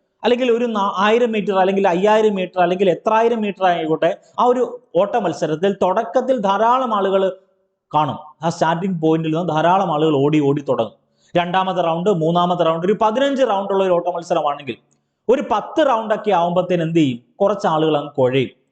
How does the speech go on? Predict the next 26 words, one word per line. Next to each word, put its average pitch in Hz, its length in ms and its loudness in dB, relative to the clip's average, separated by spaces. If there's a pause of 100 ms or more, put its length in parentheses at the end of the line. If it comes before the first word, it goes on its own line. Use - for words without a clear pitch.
(240)
ഇത് 156 320 2
തന്നെയാണ് 160 380 -4
മത്സര 135 340 -2
പരീക്ഷയുടെയും 139 720 -2 (140)
സൈക്കോളജി, 147 580 0
അല്ലെങ്കിൽ 165 300 2
ഏത്, 233 600 2 (200)
ഏതൊരു 262 400 2 (440)
മൂവ്മെന്റ്, 175 420 0
അല്ലെങ്കിൽ 170 240 0
ഏതൊരു 220 340 2
സംഭവം 175 380 0
നമ്മൾ 160 180 -2
എടുത്തോ 147 380 -4 (180)
അതിനകത്തെല്ലാം 139 600 0
ഇങ്ങനെ 131 280 -2
തന്നെയായിരിക്കും. 107 360 -10 (520)
അപ്പൊ 202 120 0
എത്ര 294 320 0
ലക്ഷം 262 540 -2
പേര് 220 280 4
കോമ്പീറ്റ് 196 420 0
ചെയ്യുന്നു 196 320 0
എന്ന് 185 140 0
പറഞ്ഞൊരു 156 380 -2
കാര്യമില്ല. 143 600 0